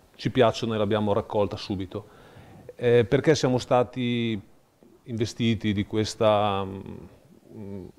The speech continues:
di questa missione? Eh, perché, eh, Yamaha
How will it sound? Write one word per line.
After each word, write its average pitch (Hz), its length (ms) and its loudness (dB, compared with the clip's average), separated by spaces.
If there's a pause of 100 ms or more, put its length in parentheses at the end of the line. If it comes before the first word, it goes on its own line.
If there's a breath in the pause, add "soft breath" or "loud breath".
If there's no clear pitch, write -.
(640)
di 113 200 -10
questa 104 760 0
missione? 104 580 0 (760 loud breath)
Eh, 113 240 2
perché, 156 520 4
eh, 117 680 -2
Yamaha 143 500 2